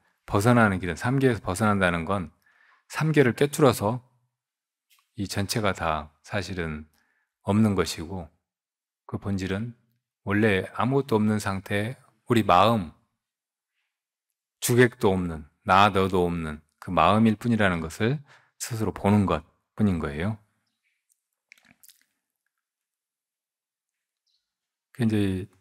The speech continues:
이 세계가 있다고 보면 그 세계 속에 또 이제 자기의 존재를 흔히 상정하기 쉽다고.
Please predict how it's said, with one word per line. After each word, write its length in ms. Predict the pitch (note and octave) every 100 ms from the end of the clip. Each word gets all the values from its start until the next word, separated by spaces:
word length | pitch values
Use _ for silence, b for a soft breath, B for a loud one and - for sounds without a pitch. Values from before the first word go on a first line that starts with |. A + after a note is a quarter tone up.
| _
이 160 | A#2 A2+
세계가 720 | - D#3+ D3+ C3+ B2+ A2+ G#2 -
있다고 400 | G#2+ D3+ C3 G#2+
보면 340 | G#2+ G#2 F#2
그 140 | - A2+
세계 260 | C#3 C3+
속에 600 | A#2 A2+ G2+ G#2 A2+ E2+ - _ _ _ -
또 100 | A#2
이제 180 | F#2+ F2+
자기의 480 | - G#2 B2 D3 -
존재를 420 | A2+ G#2+ G2+ F#2
흔히 380 | B2 G2 E2 - _ _
상정하기 580 | - B2+ A#2+ G2 E2 D#2
쉽다고. 440 | - - F2 D#2